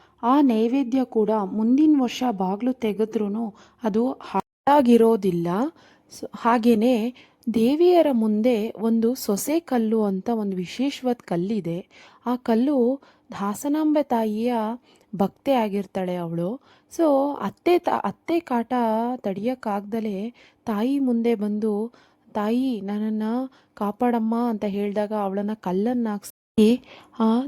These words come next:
ದೇವಿಯರ ಮುಂದೆನೆ ನೆಲೆಸೋದಕ್ಕೆ ಜಾಗ ಕೊಡ್ತಾರೆ. ಆ ಸೊಸೆ ಕಲ್ಲು ವಿಶೇಷವಾಗಿ ಪ್ರತಿ ವರ್ಷನೂ ವರ್ಷಕ್ಕೊಂದ್ಸಲಿ ಭತ್ತದ ಕಾಳಿನ ಗಾತ್ರದಷ್ಟು, ಆ, ತಾಯಿಯ ಹತ್ರ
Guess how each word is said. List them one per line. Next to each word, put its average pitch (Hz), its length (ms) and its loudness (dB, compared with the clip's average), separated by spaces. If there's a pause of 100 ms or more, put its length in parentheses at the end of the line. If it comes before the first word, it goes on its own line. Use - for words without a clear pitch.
(100)
ದೇವಿಯರ 254 500 6
ಮುಂದೆನೆ 220 720 2
ನೆಲೆಸೋದಕ್ಕೆ 214 1080 0 (340)
ಜಾಗ 190 320 0
ಕೊಡ್ತಾರೆ. 196 680 -2 (340)
ಆ 277 180 2
ಸೊಸೆ 285 440 2
ಕಲ್ಲು 262 520 4
ವಿಶೇಷವಾಗಿ 240 1120 0
ಪ್ರತಿ 294 580 0
ವರ್ಷನೂ 220 640 0
ವರ್ಷಕ್ಕೊಂದ್ಸಲಿ 226 1160 -2 (1080)
ಭತ್ತದ 214 600 4
ಕಾಳಿನ 208 500 2 (100)
ಗಾತ್ರದಷ್ಟು, 226 1200 0 (380)
ಆ, 247 200 -2
ತಾಯಿಯ 254 680 2 (220)
ಹತ್ರ 226 280 -4